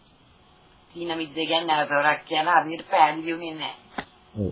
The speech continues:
Speaker 2: මේක තියෙනවා මේ තීන මිද්ද කියන්නේ නිවාරණ දෙක, නීවරණ දෙකක් කියන දෙක, අ, හිතේ, හිතේ, හිත සමග පවතින ආයේ චෛතසිකයන්ගේ ලෙඩ ගතියට තමයි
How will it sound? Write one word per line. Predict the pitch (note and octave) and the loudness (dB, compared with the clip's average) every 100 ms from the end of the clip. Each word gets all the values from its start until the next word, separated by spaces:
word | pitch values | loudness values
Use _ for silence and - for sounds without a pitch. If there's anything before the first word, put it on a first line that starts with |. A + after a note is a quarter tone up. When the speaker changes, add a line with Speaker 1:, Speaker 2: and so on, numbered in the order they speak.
| - | -4
Speaker 2:
මේක | G2+ G#2 G#2 | 2 4 4
තියෙනවා | G#2 A2 G2+ C3+ | 6 6 8 8
මේ | B2 | 8
තීන | G#2 A2 A2 A2 | 6 6 6 6
මිද්ද | G2+ G2 F#2 G2+ | 4 4 4 2
කියන්නේ | - G2+ G2+ | 4 4 4
නිවාරණ | F#2 F#2 F2+ F2 F#2 F2 | 4 6 6 4 2 0
දෙක, | F2 - | 0 -2
නීවරණ | F2 F#2+ F#2 F#2 F2 | 0 2 2 2 4
දෙකක් | E2+ G2 F#2+ | 2 2 0
කියන | - F2 | 0 2
දෙක, | E2+ E2 F2+ C#3+ E3+ - _ _ - | 2 4 4 4 2 -6 _ _ -8
අ, | F2 F2+ | -6 -4
හිතේ, | - F2+ - _ A2+ G#2 A#2+ - G#2+ G2 F#2 F2+ | -2 -2 -4 _ 6 8 6 4 0 4 4 4
හිතේ, | G2 F#2+ G2+ F#2+ | 2 0 2 2
හිත | G2+ F2+ | 0 0
සමග | G2 G2 G2 | 0 0 0
පවතින | F#2 F2+ F2 F2+ F2+ | 2 2 2 2 0
ආයේ | F2+ E2+ | 0 0
චෛතසිකයන්ගේ | - F#2 F#2 - G#2 F#2 F#2+ F#2 F2 | 0 0 0 0 2 2 2 0 0
ලෙඩ | F#2+ F2 F2 | 2 4 6
ගතියට | F#2+ F2 F#2 F2 | 6 4 2 0
තමයි | F2 F2 E2+ | 0 2 0